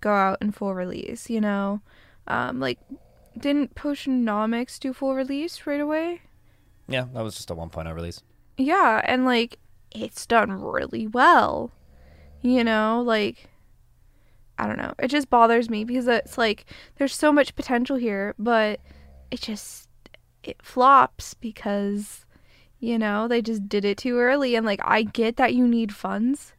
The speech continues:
Speaker 1: but you should not do that at the cost of, like,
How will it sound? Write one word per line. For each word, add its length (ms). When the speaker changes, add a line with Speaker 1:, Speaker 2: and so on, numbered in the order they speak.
Speaker 1:
but 460
you 180
should 180
not 280
do 140
that 200
at 100
the 140
cost 760
of, 260
like, 300